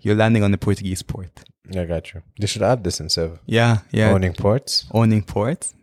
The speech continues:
Speaker 1: Yeah, that would be pretty.
Speaker 2: That'd be really cool.
Speaker 1: Of course, the g-, military garrison was there to defend and to benefit from its trading monopoly. One significant reason for Portugal's success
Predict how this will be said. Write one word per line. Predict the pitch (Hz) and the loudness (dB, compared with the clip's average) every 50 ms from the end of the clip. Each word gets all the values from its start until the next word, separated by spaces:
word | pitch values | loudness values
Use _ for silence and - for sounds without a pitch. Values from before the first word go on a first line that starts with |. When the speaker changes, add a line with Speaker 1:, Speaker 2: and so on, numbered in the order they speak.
| _ | _
Speaker 1:
Yeah, | 143 104 92 92 90 92 101 | -12 -8 -8 -6 -6 -8 -6
that | 95 95 104 | -2 -2 0
would | 104 95 | 0 0
be | 98 98 | -2 -6
pretty. | - - 95 95 95 92 92 92 - | -6 -8 -6 -6 -4 -6 -6 -6 -2
Speaker 2:
That'd | 95 95 92 | -2 -2 0
be | 90 | 0
really | 87 87 85 85 | 0 0 0 -2
cool. | - - 85 85 85 - - - _ | -2 -4 -6 -6 -6 -8 -14 -12 _
Speaker 1:
Of | - - - | -6 -6 0
course, | - 135 135 139 - | 2 2 2 2 2
the | - 127 113 | 0 0 0
g-, | 110 117 | 2 4
military | 127 131 135 - 147 131 123 117 | 4 4 4 4 4 4 4 4
garrison | 101 113 113 120 117 - 123 113 | 4 4 4 4 2 2 0 2
was | 107 104 95 | 2 2 2
there | 110 113 113 | 2 2 2
to | - - 107 | 0 0 -2
defend | 107 101 - - 113 110 117 123 | -2 -2 0 0 2 2 2 2
and | 120 - 98 | 0 -2 -4
to | - - | -6 -4
benefit | 101 101 107 110 110 - - 107 | 0 0 2 2 2 2 0 -2
from | - - 104 101 | -2 -2 -6 -4
its | 101 - | -4 -6
trading | - 107 107 107 104 104 104 | -2 2 2 2 4 2 2
monopoly. | 98 98 98 107 113 - - 135 139 | 0 0 0 0 0 0 0 0 0
One | 135 107 107 117 | 0 2 2 2
significant | 113 - 117 101 110 117 - - - 113 - - | 2 2 0 2 0 -2 -2 0 -2 -2 -2 -2
reason | - 107 110 113 101 113 110 110 | 0 0 2 2 2 2 0 -2
for | - - 110 101 | -2 -6 -8 -8
Portugal's | - - 110 107 104 101 - 104 107 107 101 - | -4 -2 0 0 0 0 -2 0 0 0 0 -2
success | - - - - - - - - 117 113 113 120 - - - - | -4 -6 -6 -6 -6 -6 -4 0 2 2 2 2 2 0 -2 -4